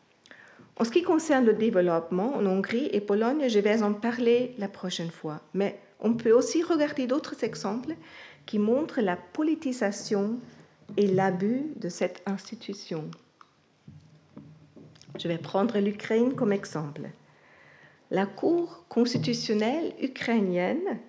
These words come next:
établie sur le modèle occidental, a joué un rôle extrêmement négatif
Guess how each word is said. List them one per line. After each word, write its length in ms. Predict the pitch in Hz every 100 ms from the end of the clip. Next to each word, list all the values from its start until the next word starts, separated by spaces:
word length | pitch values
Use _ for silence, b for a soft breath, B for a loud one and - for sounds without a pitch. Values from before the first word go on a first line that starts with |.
| -
établie 500 | 247 277 262 277 330
sur 240 | - 262
le 120 | 240 208
modèle 340 | 190 190 175
occidental, 760 | 240 - 170 175 180 - 175 254 339 B B B B B -
a 180 | 208 202
joué 540 | 196 269 320 311 359 -
un 120 | 202
rôle 440 | 202 - 294 277 - - -
extrêmement 680 | 311 - - 254 214 196 202
négatif 920 | 202 262 233 202 - - 339 -